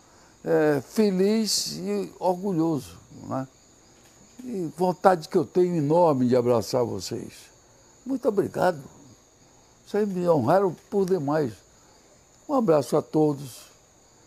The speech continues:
Os colegas que perderam a eleição, né, que também fiquem com a graça de Deus,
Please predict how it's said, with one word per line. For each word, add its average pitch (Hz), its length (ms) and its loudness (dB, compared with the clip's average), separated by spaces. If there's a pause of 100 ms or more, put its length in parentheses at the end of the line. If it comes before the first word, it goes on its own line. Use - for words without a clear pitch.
(480)
Os 285 260 -8
colegas 151 600 4
que - 140 -8
perderam 113 520 2
a - 20 4
eleição, 107 600 0 (540)
né, 147 320 -2 (480)
que 302 140 -4
também 180 400 0
fiquem 151 420 -2
com - 180 -4
a 113 80 0
graça 120 460 0
de 107 180 -10
Deus, 147 560 0